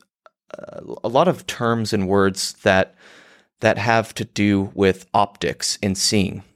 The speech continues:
like spectrum, the spectrum of visibility, and like spectacles, you know, eye spectacles, right?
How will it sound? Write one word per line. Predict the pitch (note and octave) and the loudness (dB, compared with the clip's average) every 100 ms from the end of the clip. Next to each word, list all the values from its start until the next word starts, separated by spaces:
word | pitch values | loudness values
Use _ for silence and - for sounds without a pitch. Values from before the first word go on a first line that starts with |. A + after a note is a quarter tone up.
| _ _ _ - | _ _ _ -12
like | - - | -10 -4
spectrum, | - - A2+ - G#2 E2 F#2+ - | -4 -2 -4 -2 -4 -2 -6 -6
the | F#2+ | -6
spectrum | - A2+ - A2 G2 F#2 | -2 -2 0 0 2 0
of | G2+ F#2+ | -2 0
visibility, | A#2+ G2+ G2 G2+ F#2+ - - G#2 - | -2 0 0 2 2 -2 -6 -10 -6
and | G2 F#2 F2+ - _ - _ _ _ - _ _ _ _ _ _ _ _ _ _ _ _ | -2 0 -2 -8 _ -20 _ _ _ -20 _ _ _ _ _ _ _ _ _ _ _ _
like | - _ _ _ _ - | -20 _ _ _ _ -10
spectacles, | - - - B2 - - - G2 - - - | -4 -2 0 -2 -2 -4 0 -2 -2 -6 -4
you | A2 | -2
know, | G2 G2 | -2 0
eye | - G#2 G#2 | 2 4 4
spectacles, | - - - D2 - G#1 - - - | 2 -2 -4 -10 -8 -8 -6 -6 -4
right? | G2 G2+ - | -2 0 -2